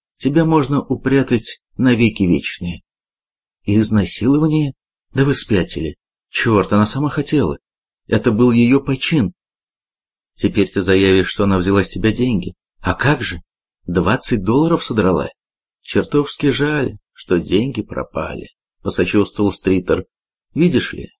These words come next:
все равно это изнасилование. И ты влип по уши". Губы Кейба задергались, но он не произнес ни слова. "Той девчонке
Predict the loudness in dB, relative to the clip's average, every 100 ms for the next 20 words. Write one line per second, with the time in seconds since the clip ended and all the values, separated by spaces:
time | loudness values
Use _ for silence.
0 | _ _ -2 2 2 4 2 2 0 0
1 | 0 0 2 0 0 -2 -2 0 0 -2
2 | -8 -16 _ _ _ _ _ _ -2 0
3 | 0 2 2 0 -2 _ 0 2 0 -6
4 | -10 -12 _ _ _ _ _ _ _ _
5 | -8 -2 2 2 0 2 2 2 0 -2
6 | -4 -2 0 0 0 0 0 0 0 -2
7 | -12 _ _ _ _ 0 2 0 -4 -4
8 | -2 -2 0 0 2 -2 0 -2 -2 -4
9 | -6 -8 -12 _ _ _ _ _ _ _
10 | _ _ _ 0 2 2 0 -4 -6 -6
11 | -10 -20